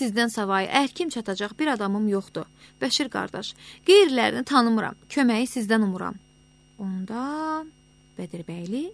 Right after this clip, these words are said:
yenə düşündü. Təzə bir bicilik işlətdi. "Bəlkə kiçik bir zapiska yazasız?"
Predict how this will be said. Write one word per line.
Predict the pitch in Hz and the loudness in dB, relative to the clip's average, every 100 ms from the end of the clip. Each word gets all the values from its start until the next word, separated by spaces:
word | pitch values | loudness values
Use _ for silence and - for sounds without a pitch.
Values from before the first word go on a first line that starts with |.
| _ | _
yenə | 196 180 | -10 -10
düşündü. | - - 202 196 - _ _ - - - | -14 -14 -10 -10 -12 _ _ -20 -18 -8
Təzə | 285 294 508 | -4 -2 -2
bir | 294 254 | -4 -4
bicilik | 202 - 196 | -8 -6 -10
işlətdi. | - - - - - - _ _ _ - | -10 -12 -12 -12 -14 -14 _ _ _ -8
"Bəlkə | 208 226 - 220 | -4 -4 -4 -6
kiçik | - 247 220 | -4 -2 0
bir | 226 | 0
zapiska | 208 208 - - | 0 -6 -6 -2
yazasız?" | 330 466 196 185 - | 0 0 -6 -8 -12